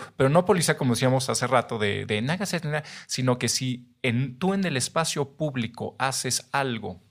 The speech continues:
que sea detrimental para la sociedad, los otros, no la policía y no el Estado, los otros tienen que apuntarte con el dedo y decir,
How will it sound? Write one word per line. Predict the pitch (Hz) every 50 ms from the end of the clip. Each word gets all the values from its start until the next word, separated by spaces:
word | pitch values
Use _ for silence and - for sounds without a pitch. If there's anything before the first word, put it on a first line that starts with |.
| _ - - _ -
que | - 107
sea | 101 - - 139 139
detrimental | 127 127 127 - 117 110 110 110 113 110 113 117 123 120
para | - 117 107
la | 104 104 98
sociedad, | - - 123 117 - 123 123 123 113 143 156 - - - - _ _ _ _ _ _ _ _ - 156
los | 139 143 135 131 - -
otros, | 170 214 214 - - - - - - - -
no | 147 185
la | 240 240 -
policía | 156 127 117 - - 120 214 120 - - -
y | 113
no | 123 139
el | 160
Estado, | 160 - - - 165 127 117
los | 120 117 113 - 160
otros | 165 165 196 180 -
tienen | - 156 147 151 156 156
que | - 175 147 -
apuntarte | - - - - 107 104 113 113 110 -
con | - - 143 139
el | 139 127
dedo | 117 117 120 135
y | 127
decir, | 104 101 - - 120 -